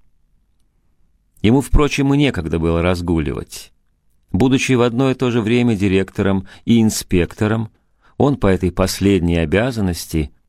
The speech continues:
четыре раза в день непременно обходил все классы. У нас было четыре перемены уроков, и Перский непременно побывал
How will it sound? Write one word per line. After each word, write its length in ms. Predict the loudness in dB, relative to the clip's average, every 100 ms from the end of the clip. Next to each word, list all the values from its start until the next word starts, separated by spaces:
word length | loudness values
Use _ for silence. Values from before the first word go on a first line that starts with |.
| _ _ _
четыре 480 | 0 2 2 2 2
раза 320 | 0 0 -4
в 80 | -4
день 400 | 0 0 0 -6 _ _
непременно 1000 | -2 0 2 4 4 2 0 -2 -2 -2
обходил 680 | -4 -4 -2 -2 -2 0 -2
все 240 | -4 -4 -2
классы. 580 | -2 -2 -6 -12 -16 -20 _ _ _ _ _ _ _ _ _
У 100 | 0
нас 240 | 2 2 0
было 220 | 0 0
четыре 360 | -2 -2 -2 0
перемены 500 | 0 2 2 0 0
уроков, 440 | -2 -2 -6 -8
и 140 | -8
Перский 680 | -6 -4 -4 -8 -4 -2 -4 _ _
непременно 920 | 0 2 2 0 2 2 2 0 -2 -2
побывал 600 | -2 0 0 0 -2